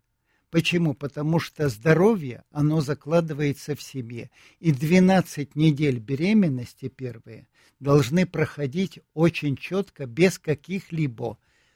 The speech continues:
токсических, эмоциональных, любых воздействий на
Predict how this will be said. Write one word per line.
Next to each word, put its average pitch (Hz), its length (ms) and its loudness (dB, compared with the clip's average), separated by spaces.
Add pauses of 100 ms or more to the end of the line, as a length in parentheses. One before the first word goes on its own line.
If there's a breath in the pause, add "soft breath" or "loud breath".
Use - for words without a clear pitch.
(260)
токсических, 147 920 -4
эмоциональных, 147 960 -2
любых 131 500 -12 (140)
воздействий 139 960 0
на 160 380 0